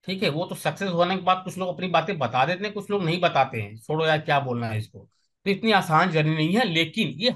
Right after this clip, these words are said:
हर फील्ड में है। ऐसा नहीं कि रेस्टोरेंट का बिजनेस फ्लॉप नहीं होता, ऐसा नहीं कि कोई इंडस्ट्री फ्लॉप नहीं होती,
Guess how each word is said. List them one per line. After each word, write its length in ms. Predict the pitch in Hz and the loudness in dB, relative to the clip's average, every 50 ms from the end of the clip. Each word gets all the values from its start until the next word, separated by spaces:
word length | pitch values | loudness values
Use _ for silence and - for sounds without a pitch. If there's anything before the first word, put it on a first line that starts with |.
| - | 0
हर 180 | 127 131 165 170 | 2 2 2 2
फील्ड 260 | 170 - 170 156 151 | 0 -4 -6 -6 -4
में 180 | 135 120 110 98 | -4 -4 -4 -6
है। 100 | 90 85 _ _ _ _ _ _ - | -8 -12 _ _ _ _ _ _ -4
ऐसा 280 | 127 135 147 147 175 156 | -2 0 0 2 2 2
नहीं 140 | 165 196 208 | 2 0 0
कि 100 | 202 185 | 0 0
रेस्टोरेंट 420 | 170 170 160 165 165 165 165 160 160 | 0 0 -2 -2 -6 -4 -4 -2 -2
का 60 | 156 | -2
बिजनेस 320 | 151 151 151 160 160 156 | -2 0 -2 -4 -4 -6
फ्लॉप 260 | - 135 131 135 135 - | -2 0 0 0 0 0
नहीं 120 | 156 156 | -2 0
होता, 340 | 151 147 147 156 156 - _ _ _ _ _ _ - | 0 0 -2 -4 -6 -6 _ _ _ _ _ _ 2
ऐसा 260 | 135 147 147 151 - 185 | 2 2 4 4 2 2
नहीं 140 | 190 190 | 2 0
कि 60 | 185 185 | -2 -2
कोई 160 | - 180 175 | -2 -2 -2
इंडस्ट्री 340 | 156 131 123 - - - 160 | 0 -2 -4 -6 -8 -10 -6
फ्लॉप 320 | 156 - 156 160 156 160 | 0 2 2 2 2 2
नहीं 120 | 165 165 | -2 -2
होती, 400 | 160 160 156 160 165 160 165 - | -2 -2 -4 -6 -6 -8 -8 -12